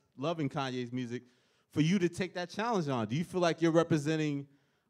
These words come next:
a new era and that by taking that on, and no matter where you fare with the sales, that this is a t-, a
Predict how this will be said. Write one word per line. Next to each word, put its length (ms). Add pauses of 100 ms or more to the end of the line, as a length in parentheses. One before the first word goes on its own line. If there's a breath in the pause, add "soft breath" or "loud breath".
a 100
new 180
era 300
and 180
that 220
by 160
taking 360
that 160
on, 280
and 180
no 80
matter 260
where 280
you 140
fare 260
with 140
the 60
sales, 380
that 240
this 160
is 140
a 60
t-, 260
a 160